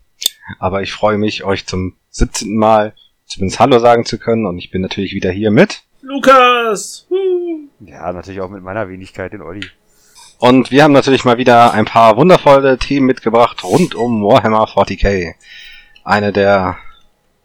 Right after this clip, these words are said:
Speaker 1: ich glaube, größten Themen, die gerade durch die Gegend fliegt, sind die neuen Balancing-Updates.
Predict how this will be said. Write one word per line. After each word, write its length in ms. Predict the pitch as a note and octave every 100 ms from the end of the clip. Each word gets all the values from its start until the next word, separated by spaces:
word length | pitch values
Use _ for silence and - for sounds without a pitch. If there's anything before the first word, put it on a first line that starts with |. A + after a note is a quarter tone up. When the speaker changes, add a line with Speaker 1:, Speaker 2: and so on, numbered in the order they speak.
| _ _ _
Speaker 1:
ich 100 | _
glaube, 240 | G2 G2 G2
größten 420 | - D#3 - G#2+
Themen, 300 | - G#2+ G#2+
die 100 | G2
gerade 300 | F#2 G#2 G2+
durch 220 | G2+ -
die 80 | F#2+
Gegend 280 | G2 G#2 -
fliegt, 440 | - G2+ G2+ -
sind 800 | - - F#2+ G2 F#2+ F#2+ - - - - _ _
die 60 | F2+
neuen 280 | F#2 F2+ F2
Balancing-Updates. 1200 | F2+ A2+ D3+ - C#3+ C#3 C#3 - C#3+ F3 - -